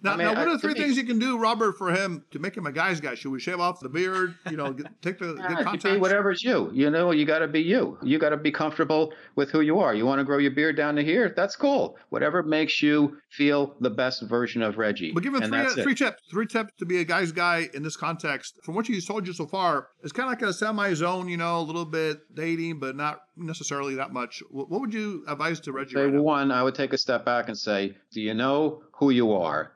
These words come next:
Speaker 2: Do you know what you have to offer? Do you know what you want from a woman?" Number one. Two,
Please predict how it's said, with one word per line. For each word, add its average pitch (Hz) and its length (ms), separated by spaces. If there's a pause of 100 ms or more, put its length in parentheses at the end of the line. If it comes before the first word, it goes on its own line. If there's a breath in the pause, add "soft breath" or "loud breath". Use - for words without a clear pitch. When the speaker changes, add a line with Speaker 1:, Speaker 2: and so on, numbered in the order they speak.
(140)
Speaker 2:
Do 104 80
you 104 160
know 123 460
what 110 280
you 117 100
have 107 200
to 107 100
offer? 104 600 (100)
Do 110 100
you 110 80
know 120 220
what 110 380
you 110 80
want 101 300
from 92 200
a 87 60
woman?" 139 360
Number 90 360
one. 76 340 (300 loud breath)
Two, 113 400